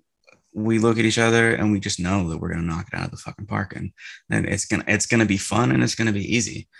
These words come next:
Um, and, and so that we just, we just have that sort of friendship to where it's like, doesn't matter what all goes into it, or it doesn't matter who does what, or,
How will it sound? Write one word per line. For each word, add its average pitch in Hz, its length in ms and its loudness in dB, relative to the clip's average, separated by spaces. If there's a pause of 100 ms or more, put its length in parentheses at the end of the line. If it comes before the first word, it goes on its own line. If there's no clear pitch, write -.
(280)
Um, 69 520 -6 (480)
and, 95 260 -2
and 92 180 -4
so 92 320 -4
that - 140 -2
we 110 120 0
just, 104 300 -2
we 113 120 -2
just 113 180 0
have 117 260 0
that 110 220 0
sort 104 220 -2
of 95 100 -2
friendship 101 500 -2
to 95 140 -8
where 90 200 -2
it's 98 140 -6
like, 90 220 -8 (580)
doesn't 143 200 6
matter 110 360 4 (220)
what 101 480 0
all 107 160 4
goes 104 300 2
into 101 280 2
it, - 140 -4 (260)
or 90 80 -6
it 95 40 -6
doesn't 101 240 0
matter 101 320 0
who 95 260 -4
does 104 280 0
what, 98 380 -4
or, 95 220 -8